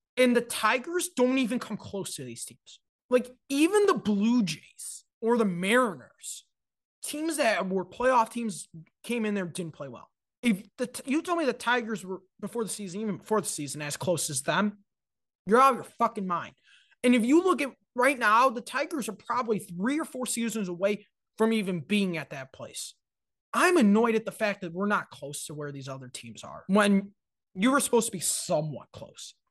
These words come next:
Like, if the Tigers were at the same place as the Mariners were at, but missed the playoffs by two or three games, like, like the Orioles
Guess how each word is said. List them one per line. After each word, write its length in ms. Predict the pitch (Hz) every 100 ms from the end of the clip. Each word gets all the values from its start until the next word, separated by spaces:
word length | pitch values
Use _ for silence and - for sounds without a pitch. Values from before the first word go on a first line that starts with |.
| _ _ _ _ _ _
Like, 80 | 302
if 60 | 349
the 80 | 370
Tigers 520 | - 330 370 339 254
were 240 | 247 240 -
at 180 | 220 240
the 60 | 214
same 280 | - 247 247
place 280 | - 214
as 120 | 190 165
the 100 | 185
Mariners 840 | 180 180 175 175 135 - - - _ _ -
were 160 | 175
at, 220 | 156 151
but 100 | 208
missed 280 | 214 247 -
the 60 | 202
playoffs 420 | - 220 208 196
by 100 | 175
two 160 | - 190
or 60 |
three 140 | 170 165
games, 260 | 160 131
like, 160 | 226 233
like 160 | 277
the 80 | 277
Orioles 560 | 311 277 170 - -